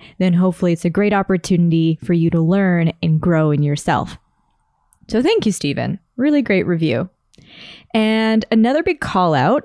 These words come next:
is for those of you who feel very compelled to go out of your way to continue to contribute and help support the podcast, aside from sharing it with your nearest and dearest friends and acquaintances, is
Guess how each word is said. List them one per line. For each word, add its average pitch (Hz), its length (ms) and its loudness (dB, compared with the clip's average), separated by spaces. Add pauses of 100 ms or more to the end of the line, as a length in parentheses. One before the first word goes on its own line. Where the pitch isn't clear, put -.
(140)
is 190 340 2
for 202 220 -2
those 208 280 0
of 214 140 -2
you 185 280 2
who 185 180 0
feel 175 460 2
very 175 200 0
compelled 170 720 -2
to 160 400 0
go 175 140 0
out 170 100 0
of 165 100 -4
your 175 140 2
way 185 360 2
to 170 320 0
continue 175 360 0
to 160 80 0
contribute 165 640 -2
and 165 80 0
help 170 200 0
support - 360 -6
the - 60 -10
podcast, 196 600 -2 (300)
aside 277 400 0
from 254 120 2
sharing 160 440 0
it 180 200 0
with 165 240 0
your 170 160 0
nearest 160 380 0
and 165 100 2
dearest 156 400 0
friends 151 280 -2
and 151 100 -2
acquaintances, 151 800 -2 (440)
is 220 360 -2